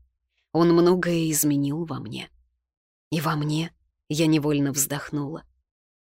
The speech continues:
«Иногда было непросто», чуть помолчав, добавил Кай. «Да», согласилась я, вспоминая наши первые месяцы после свадьбы.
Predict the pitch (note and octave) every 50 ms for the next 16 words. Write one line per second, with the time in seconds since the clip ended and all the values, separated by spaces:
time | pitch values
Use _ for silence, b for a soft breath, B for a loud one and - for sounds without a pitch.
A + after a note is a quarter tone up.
0 | _ _ _ _ _ - D3+ D#3+ D#3 D3+ C#3 C#3+ C3+ D3+ C#3 C3+ D3+ D3 D3 D3
1 | C#3+ C#3+ D3 C3+ - - F#3+ G#3 G3 - - - - - - _ _ _ _ _
2 | - - D#3+ C3+ - - - C#3+ C#3+ C#3+ C#3+ C#3+ C#3+ C3+ - - F#3+ F3 - C3
3 | C#3 C3+ C#3+ C#3+ C#3 C#3+ C#3+ D3 - - - C3 B2 A#2+ - _ _ _ _ _
4 | _ _ _ _ _ _ _ _ _ _ - D#3+ F#3 G3 F#3+ F3+ F3 F3+ - _
5 | _ _ _ _ _ - - - D#3+ C3 C#3 C#3+ C#3+ C3+ - - C#3+ C3+ C3+ C3
6 | - - C3+ D3+ F#3 G3 F3+ B B B B - - - - F3+ F3 F3 F3+ G#3+
7 | A3+ G#3+ F#3 F3 E3+ F3+ - - D#3+ C3+ - C#3 F3 F3+ D#3 D#3 D#3 D3+ D#3 F3+
8 | G3+ G3 - - - - - B2+ A#2+ - D3 D3 - - B2 C#3 - - - C3+
9 | C3+ B2+ - - - -